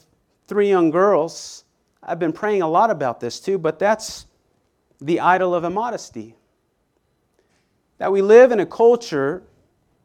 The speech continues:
that pushes the justification of presenting our bodies in a way that's not okay and justifying it by culture. Right? The Bible teaches pretty clear that our bodies are the dwelling places of God. First Corinthians six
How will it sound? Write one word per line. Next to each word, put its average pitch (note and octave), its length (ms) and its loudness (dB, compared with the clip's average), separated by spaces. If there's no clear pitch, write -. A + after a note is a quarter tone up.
that E3+ 300 0
pushes E3 1000 -2
the E3+ 140 0
justification G3+ 1300 -2
of E3+ 160 -2
presenting A3 520 0
our A#3 120 4
bodies G3 460 4
in F3 100 0
a E3 80 0
way A3 260 4
that's E3 280 -4
not A3 240 2
okay A3+ 320 -2
and D#3 180 -4
justifying G#3+ 760 -2
it F#3+ 120 -4
by D#3 180 0
culture. D#3 720 -4
Right? G3+ 220 0
The G3+ 60 0
Bible A#3 300 8
teaches G3 400 -6
pretty A3 560 4
clear G3 320 -2
that E3 160 2
our F3+ 100 4
bodies F#3+ 380 2
are F3+ 80 4
the D#3 120 0
dwelling G#3 520 0
places G3+ 420 -6
of D#3 140 -4
God. B2 320 0
First G3 240 -4
Corinthians F#3 500 0
six - 400 -6